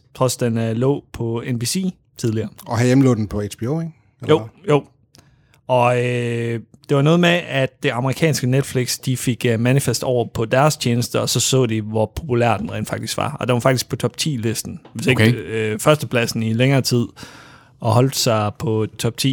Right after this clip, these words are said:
Speaker 1: i... Øh,
Speaker 2: Spørgsmålet er, om den var så populær,
Speaker 1: forholdsvis
Speaker 2: før
Speaker 1: lang
Speaker 2: den
Speaker 1: tid.
Speaker 2: kom på Netflix.
Speaker 1: Det tror jeg ikke.
Speaker 2: Nej, vel?
Speaker 1: Nej. Den har noget buzz herhjemme også.
Speaker 2: Har
Speaker 1: Så,
Speaker 2: den?
Speaker 1: så den har haft noget buzz også på H B O. Den er jo sådan lidt, øh, Lost-agtig,
Speaker 2: Ja.
Speaker 1: øh, uden at,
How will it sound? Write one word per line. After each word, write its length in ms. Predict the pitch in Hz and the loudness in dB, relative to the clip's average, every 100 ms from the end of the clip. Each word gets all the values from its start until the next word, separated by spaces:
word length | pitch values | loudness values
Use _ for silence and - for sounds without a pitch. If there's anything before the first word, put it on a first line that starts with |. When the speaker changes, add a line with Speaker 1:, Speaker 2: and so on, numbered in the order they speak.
| - | -2
Speaker 1:
i... 440 | - 113 110 110 | -6 -4 -4 -4
Øh, 60 | 110 | -2
Speaker 2:
Spørgsmålet 300 | 110 143 156 | 0 4 6
er, 40 | |
om 80 | 147 | 6
den 120 | 131 | 4
var 100 | 131 | 4
så 100 | 135 | 2
populær, 280 | 127 110 127 | 0 2 2
Speaker 1:
forholdsvis 220 | 110 123 | 2 2
Speaker 2:
før 80 | 139 | 2
Speaker 1:
lang 100 | 147 | 2
Speaker 2:
den 40 | - | 2
Speaker 1:
tid. 60 | |
Speaker 2:
kom 80 | - | -6
på 80 | 92 | -6
Netflix. 260 | 92 - - - - _ _ | -10 -12 -20 -20 -20 _ _
Speaker 1:
Det 100 | 127 | -6
tror 460 | - - - 180 135 | -6 -8 -4 -2 2
jeg 260 | 120 113 - _ _ | 2 0 -4 _ _
ikke. 360 | 139 151 151 | 2 4 2
Speaker 2:
Nej, 120 | 123 120 | 0 0
vel? 120 | 127 - _ - | -2 -4 _ -4
Speaker 1:
Nej. 200 | 110 - - - _ | -2 -2 -8 -20 _
Den 100 | 127 | 0
har 220 | 127 208 | 4 4
noget 220 | 175 139 120 | 6 4 4
buzz 340 | 151 165 165 | 4 4 2
herhjemme 360 | 139 127 151 123 | 0 2 2 0
også. 240 | 104 - _ _ - | -2 -10 _ _ -4
Speaker 2:
Har 80 | |
Speaker 1:
Så, 160 | 220 131 | 0 0
Speaker 2:
den? 80 | - | 0
Speaker 1:
så 120 | 127 | -4
den 120 | 123 | -4
har 100 | 120 | 0
haft 140 | 156 160 | 0 0
noget 140 | 127 | 2
buzz 280 | 131 143 139 | 2 2 0
også 180 | 127 - | -4 -4
på 240 | 120 113 110 | -4 -2 -4
H 140 | 110 | -6
B 20 | 120 | -6
O. 120 | 123 | -2
Den 180 | 127 135 | 0 2
er 120 | 170 | 4
jo 80 | 160 | 4
sådan 220 | 160 147 | 2 2
lidt, 240 | 131 - | -2 -2
øh, 220 | 127 117 | -2 0
Lost-agtig, 720 | 113 120 135 - 104 107 110 - - - _ - | 0 2 2 -2 -6 -8 -10 -12 -14 -16 _ -8
Speaker 2:
Ja. 60 | 113 | -2
Speaker 1:
øh, 60 | |
uden 280 | 123 123 127 | 4 4 4
at, 320 | 117 107 107 | 2 0 -2